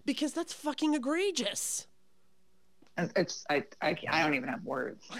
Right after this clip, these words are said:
Speaker 2: Like, it's
Speaker 1: <laughs>
Speaker 2: just, it's, it's beyond word. I
Speaker 1: Yeah.
Speaker 2: can't, I, I, I get so angry. I can't even, I can't even comprehend how anyone could even think like that.
Speaker 1: Yeah.
Speaker 2: Let alone wanna make it a law.
Speaker 1: Right.
Speaker 2: Like, that's just, that's,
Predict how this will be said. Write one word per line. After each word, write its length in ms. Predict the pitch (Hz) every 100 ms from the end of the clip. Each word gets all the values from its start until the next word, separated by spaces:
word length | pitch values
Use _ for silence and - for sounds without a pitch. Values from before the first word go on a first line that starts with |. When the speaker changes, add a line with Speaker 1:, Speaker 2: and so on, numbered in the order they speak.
| -
Speaker 2:
Like, 140 | 160 156
it's 260 | 175 -
Speaker 1:
<laughs> 20 | -
Speaker 2:
just, 400 | 151 - - -
it's, 300 | 170 - - - - - - - - - - - - - -
it's 180 | 190 -
beyond 320 | 160 143 120
word. 220 | 135 - -
I 80 | 160 -
Speaker 1:
Yeah. 240 | 240 160
Speaker 2:
can't, 40 | - -
I, 160 | 147 135 -
I, 160 | 151 -
I 160 | 156
get 200 | 156 147
so 220 | - 156
angry. 340 | - 156 147 -
I 180 | 160 131 -
can't 180 | 147 135
even, 440 | 131 127 127 - -
I 60 | 151
can't 240 | 156 151
even 180 | 147 143
comprehend 600 | - 143 - - - - -
how 100 | 151
anyone 320 | 147 131 139
could 140 | 151
even 240 | 143 135 135 -
think 240 | 139 151 - - - -
like 240 | 147 - -
that. 220 | - - - - -
Speaker 1:
Yeah. 200 | 151 139 123 - - - -
Speaker 2:
Let 160 | 185
alone 340 | 175 175 165 151
wanna 180 | 160 156
make 180 | 156
it 60 | 139
a 40 |
law. 380 | 135 151 156 117 - - -
Speaker 1:
Right. 260 | 196 180 -
Speaker 2:
Like, 200 | 185 170
that's 300 | - 165 -
just, 340 | - 156 - -
that's, 380 | 180 - -